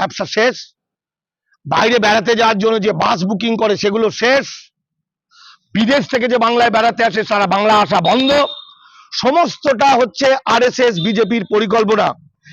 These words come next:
এবং এই পরিকল্পনাটাকে উস্কে দিয়েছে, পরিকল্পনার পাশে দাঁড়িয়েছে ডাক্তারের বেশধারী,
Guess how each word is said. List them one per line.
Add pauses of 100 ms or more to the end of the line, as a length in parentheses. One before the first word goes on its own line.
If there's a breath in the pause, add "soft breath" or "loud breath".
(220 loud breath)
এবং (280)
এই (180)
পরিকল্পনাটাকে (2250)
উস্কে
দিয়েছে, (180)
পরিকল্পনার
পাশে (100)
দাঁড়িয়েছে (760 loud breath)
ডাক্তারের (160)
বেশধারী,